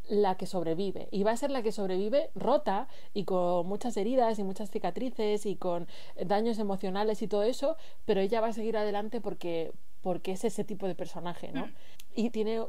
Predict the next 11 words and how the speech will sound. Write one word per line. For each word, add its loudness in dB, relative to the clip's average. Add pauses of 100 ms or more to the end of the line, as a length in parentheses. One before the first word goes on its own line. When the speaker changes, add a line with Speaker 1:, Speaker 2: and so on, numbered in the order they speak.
(260)
Speaker 1:
como 0
un 0
ciclo 0
muy 2
reconfortante 0
en -2
el -2
que -2
tú -2
sabes -2
que -2